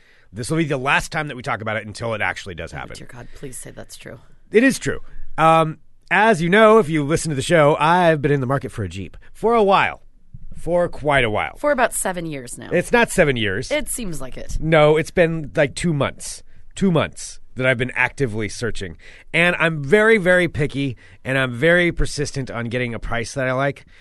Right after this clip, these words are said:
Speaker 1: So I've
Speaker 2: And you
Speaker 1: been
Speaker 2: proceeded to also, like, piss off a lot of car dealerships all
Speaker 1: No,
Speaker 2: over.
Speaker 1: just one.
Speaker 2: Yeah,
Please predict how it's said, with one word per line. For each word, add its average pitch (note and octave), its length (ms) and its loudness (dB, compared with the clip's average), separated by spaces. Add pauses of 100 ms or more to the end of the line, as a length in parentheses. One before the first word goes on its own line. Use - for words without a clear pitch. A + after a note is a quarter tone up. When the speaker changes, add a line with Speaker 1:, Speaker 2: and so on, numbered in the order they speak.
(160)
Speaker 1:
So C#3 500 4
I've C3 320 2
Speaker 2:
And A3+ 80 -2
you D3 80 4
Speaker 1:
been C#3 60 2
Speaker 2:
proceeded A3 360 -4
to F#3+ 60 0
also, F#3 280 -4
like, D3+ 240 -8
piss - 200 -6
off E3 200 -10
a C#3+ 40 -18
lot C#3+ 220 -8
of C#3+ 220 -12 (160)
car D3+ 200 -4
dealerships C#3+ 560 -12
all C3+ 80 -6
Speaker 1:
No, A#2 60 -2
Speaker 2:
over. A2 80 -6
Speaker 1:
just F#2 160 -12
one. D#2+ 200 -14 (920)
Speaker 2:
Yeah, E3 120 -8